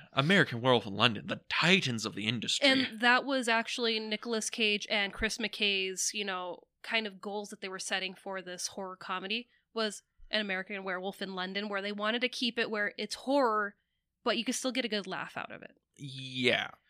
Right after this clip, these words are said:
Speaker 1: Um, and, uh, this is a weird movie to kind of talk about because it is so off the wall in certain points. And there's, like, some big action beats going on
Speaker 2: Oh,
Speaker 1: in the
Speaker 2: yeah.
Speaker 1: movie.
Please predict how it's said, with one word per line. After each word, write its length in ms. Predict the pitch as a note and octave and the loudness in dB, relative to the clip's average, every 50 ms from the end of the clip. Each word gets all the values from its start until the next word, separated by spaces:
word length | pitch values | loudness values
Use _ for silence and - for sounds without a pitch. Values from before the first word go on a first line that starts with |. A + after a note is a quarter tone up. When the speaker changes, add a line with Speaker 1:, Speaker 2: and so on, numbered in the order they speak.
| _ _ - _ _ _ _ _ - | _ _ -20 _ _ _ _ _ 0
Speaker 1:
Um, 360 | C#3 C#3 C#3 C#3 C#3+ C#3+ C3+ - - | 2 4 4 4 2 0 -2 0 2
and, 280 | E3+ E3 D#3 D#3 - - _ - - - - - - _ _ _ - | 2 4 4 2 0 -4 _ -16 -20 -20 -20 -20 -20 _ _ _ -8
uh, 40 | - A#2+ - E3 D#3+ D#3 D3+ | -8 -4 -2 -2 0 4 6
this 240 | G3 A#3 A#3 - C#3 | 6 6 6 4 4
is 120 | C3 A#3 | 4 6
a 80 | A3 F3+ | 6 6
weird 760 | C#3+ C3+ C3+ C3+ D3+ D#3 D#3 D#3+ D#3 D3+ D3 C#3+ C3+ C3 - | 6 6 4 4 4 8 10 10 10 10 10 8 6 4 0
movie 720 | C#3 B2 A#2+ A#2 A#2 A2+ A#2 A#2 B2 B2+ B2 C3+ C#3 C#3 C3+ | -4 -4 -2 -2 0 4 6 6 6 6 6 4 2 2 2
to 140 | C3 B2+ A2+ | 2 0 -2
kind 460 | - - - B2 A#2+ A#2+ A#2+ A#2 A2+ | -2 -2 0 2 2 2 2 2 2
of 140 | G#2+ G#2 G2+ - - | 2 2 0 -6 -8
talk 420 | - - - A2 G2+ G#2+ A2+ - | -8 -2 2 2 4 4 2 0
about 400 | D#3 C#3+ D#3 D3+ D3+ D3+ D3 - - | 0 0 2 2 2 0 -2 -2 -2
because 460 | C3+ B2 - - B2 A#2+ B2 A#2+ C3+ | -2 -2 -2 0 2 2 4 4 2
it 120 | C#3 C#3 | 2 2
is 120 | C#3+ C#3+ - | 2 2 2
so 500 | - - D3+ D3 C#3+ C#3+ C#3+ C#3 - - _ | 2 4 4 6 6 6 4 4 0 -2 _
off 220 | A#2 A#2 B2 C3+ - - _ _ _ _ - | 4 6 6 4 4 0 _ _ _ _ 2
the 220 | C#3+ C3+ B2 G#2+ - | 2 2 2 0 -2
wall 580 | F2 G2 G2+ G2 G#2+ A2+ C3 D3+ E3 F3 F3 - _ - - - - _ - | -2 0 2 4 4 4 4 2 0 0 -4 -8 _ -20 -20 -20 -20 _ -8
in 120 | D#3 D#3+ | -4 0
certain 260 | D3+ - F3 E3+ E3 D#3 | 0 2 2 0 -2 -2
points. 260 | - - F3 E3+ - | -2 0 0 0 0
And 140 | - B2+ D3+ | 2 4 4
there's, 140 | A3 B3+ | 4 6
like, 140 | A#3+ D#3+ A#2+ | 4 4 2
some 220 | - A#2+ G#2+ G2 - _ | 2 -2 -2 -4 -2 _
big 240 | - A#2 A2 G#2 - | 6 8 8 8 6
action 440 | - G#2 G2 G2+ - - - G2+ G2+ | 6 4 4 4 2 -2 -4 -4 -2
beats 340 | G2 G#2+ G2+ G2+ G2 - - | -2 0 0 0 0 0 0
going 280 | - A#2 A2 G#2+ G#2+ G#2+ | 2 2 2 2 4 4
on 140 | G#2 - D4 | 6 6 6
Speaker 2:
Oh, 60 | C4+ | 6
Speaker 1:
in 80 | G#3 G3 | 6 6
the 60 | G3+ | 4
Speaker 2:
yeah. 120 | G3 G3+ F#3 | 4 4 4
Speaker 1:
movie. 160 | E3+ - B2 | 2 2 -2